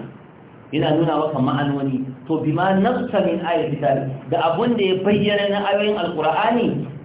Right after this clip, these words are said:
wa ma tala, da abun da ya karanta. Ya bayyana maka ga ayan nan, ga abin da suke nufi, kuma ya karanta maka.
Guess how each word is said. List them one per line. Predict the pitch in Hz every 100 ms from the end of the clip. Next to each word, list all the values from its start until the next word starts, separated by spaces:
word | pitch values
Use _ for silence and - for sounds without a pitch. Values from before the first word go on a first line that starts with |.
| - - - -
wa | 117 135
ma | 170 175
tala, | 165 135 135 139 135
da | 131 151
abun | 147
da | 127
ya | 120
karanta. | 123 113 - - - - - - - - -
Ya | 104 101
bayyana | 147 - 139 151
maka | 165 143
ga | 120 156
ayan | 156
nan, | 151 135
ga | 127
abin | 151
da |
suke | 139 147
nufi, | 147 147
kuma | 147 151
ya | 147
karanta | 147 143 -
maka. | - 104